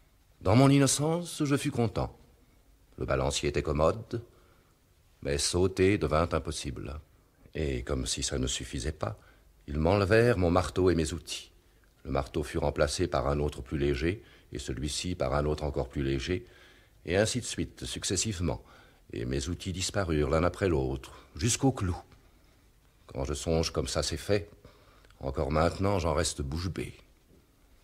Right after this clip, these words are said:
Ils m'ont enlevé ensuite mes chiffons, mes bouteilles cassées, tous les débris. Alors, comme si ça ne suffisait pas,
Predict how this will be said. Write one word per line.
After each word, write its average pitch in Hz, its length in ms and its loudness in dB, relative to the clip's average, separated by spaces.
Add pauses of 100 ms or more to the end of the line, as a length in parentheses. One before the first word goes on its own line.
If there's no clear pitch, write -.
(600)
Ils 64 140 -4
m'ont 69 220 0
enlevé 87 260 4
ensuite 107 440 2
mes 95 100 4
chiffons, 95 720 4
mes 82 140 4
bouteilles 85 340 0
cassées, 80 540 0 (240)
tous 65 100 -8
les 71 100 0
débris. 71 380 -4 (380)
Alors, 101 720 6
comme 76 260 -2
si - 160 -8
ça 82 140 -4
ne 73 100 -4
suffisait 73 460 -8
pas, - 320 0